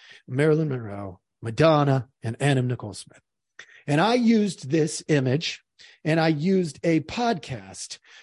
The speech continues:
to speak about a disorder called histrionic. And there's a couple of things that I, I need to, to clarify, because the way that the pushback comes,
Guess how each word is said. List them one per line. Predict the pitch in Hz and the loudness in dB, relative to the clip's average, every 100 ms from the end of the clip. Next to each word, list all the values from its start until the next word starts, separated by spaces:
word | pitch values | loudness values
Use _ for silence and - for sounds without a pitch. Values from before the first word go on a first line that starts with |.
| - | -8
to | - 160 | -4 -2
speak | - - - 180 233 262 - - | 0 -2 -4 0 4 4 2 -2
about | 180 175 156 156 - | 0 0 0 -2 0
a | 160 151 | 0 2
disorder | - 147 - 147 139 131 - _ _ _ _ - | 2 0 0 0 0 -2 -8 _ _ _ _ -6
called | 151 127 | -4 -4
histrionic. | - - 254 - - 196 190 170 156 139 101 - - - _ _ _ _ _ _ _ _ _ _ _ - - _ - | -4 0 2 0 -2 0 2 4 2 0 -4 -12 -18 -20 _ _ _ _ _ _ _ _ _ _ _ -20 -20 _ -2
And | 147 | 2
there's | 160 | 2
a | 156 | 2
couple | - 302 311 | 2 2 4
of | 269 | 2
things | - 208 196 | 4 2 2
that | 185 180 | 2 2
I, | 170 165 135 | 4 0 0
I | 156 | 0
need | 160 156 | 2 0
to, | 160 143 147 - | -2 -2 -4 -10
to | 147 | -10
clarify, | - 185 180 165 127 113 110 80 101 107 | -8 0 4 4 2 -6 -12 -14 -10 -2
because | 143 151 147 123 - - - - | 0 2 0 -2 -10 -16 -20 0
the | 160 | 2
way | 170 220 | 6 6
that | 226 | 6
the | 226 | 2
pushback | - 185 - - 175 - | 2 2 2 0 -2 -2
comes, | 156 160 147 | 0 0 -2